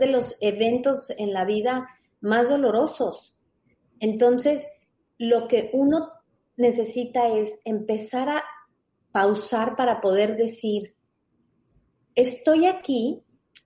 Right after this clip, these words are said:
principalmente", si no es que al cien por ciento, pero por los pensamientos que estoy teniendo. ¿Y de dónde vienen esos pensamientos?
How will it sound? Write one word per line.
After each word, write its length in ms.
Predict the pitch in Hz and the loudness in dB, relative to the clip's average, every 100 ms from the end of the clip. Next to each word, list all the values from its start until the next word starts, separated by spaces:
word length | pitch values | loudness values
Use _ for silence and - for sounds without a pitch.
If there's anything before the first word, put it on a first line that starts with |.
| _ _ _ _ _ _ _ - | _ _ _ _ _ _ _ -2
principalmente", 1400 | 262 247 233 262 - 269 294 311 294 214 - 160 262 - | 2 4 2 -2 -4 -2 0 0 0 -2 -2 -4 -6 -10
si 140 | - 170 | -14 -10
no 120 | 185 | -10
es 140 | 196 | -10
que 400 | - 190 175 - _ _ _ _ _ _ _ _ _ | -8 -6 -6 -10 _ _ _ _ _ _ _ _ _
al 200 | - 180 | -8 -6
cien 180 | 180 202 | -2 -2
por 140 | 208 214 | 0 0
ciento, 380 | 214 185 170 | 0 0 -2
pero 400 | 175 170 160 - - | -2 -2 -2 -4 -2
por 340 | 214 214 214 - _ _ _ _ _ _ | 0 0 -2 -14 _ _ _ _ _ _
los 240 | 233 226 | 2 2
pensamientos 1040 | 226 247 240 240 240 240 254 277 285 294 285 | 2 4 4 4 0 2 4 6 6 2 -2
que 120 | 240 | -2
estoy 360 | 233 - 226 226 | -4 -2 -2 -2
teniendo. 640 | 240 233 220 208 160 - _ _ _ _ _ _ _ _ _ _ _ _ _ _ _ _ _ _ - | -2 0 0 -2 -4 -10 _ _ _ _ _ _ _ _ _ _ _ _ _ _ _ _ _ _ 0
¿Y 100 | 254 | 4
de 120 | 254 | 4
dónde 260 | 254 311 330 | 6 6 6
vienen 400 | 294 311 302 294 | 6 6 6 4
esos 280 | 277 285 269 | 0 -4 -8
pensamientos? 1000 | 254 220 214 208 220 208 - - - | -6 -6 -6 -6 -6 -6 -10 -20 -20